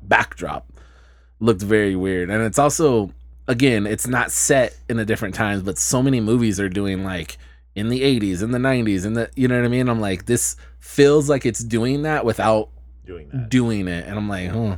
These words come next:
Speaker 1: It's just weird to me. And, like, I miss seeing the city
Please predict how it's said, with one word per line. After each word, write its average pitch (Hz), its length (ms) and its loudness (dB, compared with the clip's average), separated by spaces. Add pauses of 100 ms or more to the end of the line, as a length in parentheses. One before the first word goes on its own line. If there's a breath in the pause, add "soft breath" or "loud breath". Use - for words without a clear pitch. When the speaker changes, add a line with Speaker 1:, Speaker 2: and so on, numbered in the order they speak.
(120)
Speaker 1:
It's - 80 -4
just 131 180 0
weird 123 220 4
to 104 60 -4
me. 92 180 -6 (500 loud breath)
And, 127 240 4
like, 113 200 2
I 123 60 6
miss 135 480 4
seeing 113 640 0 (140)
the 104 140 0
city 92 500 0